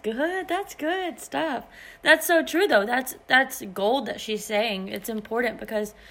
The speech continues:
you don't wanna damage someone's walk. Your emotions play hard,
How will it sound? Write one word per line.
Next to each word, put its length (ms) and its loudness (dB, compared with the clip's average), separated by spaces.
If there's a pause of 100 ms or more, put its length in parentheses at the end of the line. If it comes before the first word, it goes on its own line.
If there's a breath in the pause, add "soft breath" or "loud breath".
(220 loud breath)
you 140 -2
don't 120 2
wanna 240 -2
damage 480 -4
someone's 520 -6
walk. 500 -8 (500 loud breath)
Your 240 0
emotions 640 -2
play 300 0
hard, 420 -2